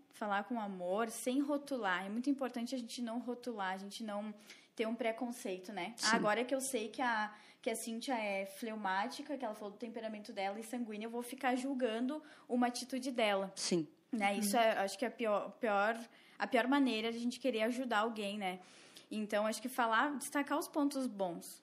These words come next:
Speaker 1: fazer essa pessoa olhar pra aquilo que é bom. E aí, eh, entra muito a questão da intimidade. A gente não vai poder falar pra qualquer pessoa dos pontos negativos. É um processo, é uma construção, né? Então, se a pessoa der essa abertura e se ela quiser saber a respeito do temperamento dela,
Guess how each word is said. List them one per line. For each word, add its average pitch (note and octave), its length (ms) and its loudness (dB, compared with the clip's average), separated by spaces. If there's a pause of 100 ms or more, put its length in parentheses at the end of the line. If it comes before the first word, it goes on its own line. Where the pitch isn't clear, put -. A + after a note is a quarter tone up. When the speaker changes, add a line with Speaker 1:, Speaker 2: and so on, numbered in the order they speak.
Speaker 1:
fazer A3 220 -2
essa C4 120 -2
pessoa B3+ 320 0
olhar A#3 240 0
pra C#4+ 120 -2
aquilo C4+ 260 -2
que C4 180 -2
é A#3+ 80 0
bom. G3 320 2 (400)
E A#3 160 0
aí, C4 540 2 (140)
eh, G#3+ 320 2
entra C4 240 2
muito C4 200 2
a D4 40 -2
questão D4 280 -2
da C4 80 0
intimidade. C4 800 0 (140)
A - 80 -2
gente C4+ 180 0
não F#4 140 -2
vai F#4+ 140 -2
poder B3+ 240 0
falar G#3 260 0
pra G#3 140 -8
qualquer G#3 400 -4
pessoa G3 360 -4
dos F#3 140 -10
pontos F#3+ 280 -8
negativos. F#3+ 600 -6
É F#3 100 0
um F#3+ 140 -4
processo, D#4 560 -2
é - 20 2
uma A3 120 -2
construção, C4 760 -4 (540)
né? G3+ 120 -2
Então, G3+ 260 -2
se A3+ 100 -2
a D#4+ 60 0
pessoa F4 320 0
der A3+ 420 4
essa G#3 160 -4
abertura A3 360 -4
e B3 40 2
se B3+ 140 0
ela D#4+ 160 2
quiser C4 540 2
saber F#3+ 520 -2 (220)
a G3+ 80 -2
respeito G#3+ 400 -6
do G#3+ 40 -12
temperamento G#3+ 600 -6
dela, G#3 380 2